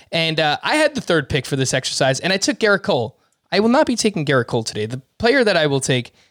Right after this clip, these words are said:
is Trea Turner, who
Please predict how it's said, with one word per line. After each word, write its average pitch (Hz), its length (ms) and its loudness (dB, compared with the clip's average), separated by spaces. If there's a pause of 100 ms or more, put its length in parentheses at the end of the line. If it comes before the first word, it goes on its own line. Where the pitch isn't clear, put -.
(140)
is 151 580 0 (180)
Trea 196 260 0
Turner, 135 480 -2 (380)
who 190 420 2